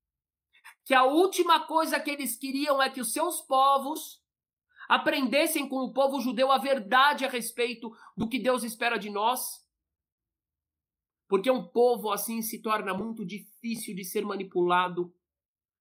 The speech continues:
por líderes perversos, totalitários.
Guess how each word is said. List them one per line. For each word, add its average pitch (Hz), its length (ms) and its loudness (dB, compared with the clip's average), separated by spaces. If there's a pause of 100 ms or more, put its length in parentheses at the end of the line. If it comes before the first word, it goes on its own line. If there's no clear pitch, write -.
(140)
por 180 160 2
líderes 175 560 -2
perversos, 170 1000 -4 (460)
totalitários. 170 1120 -4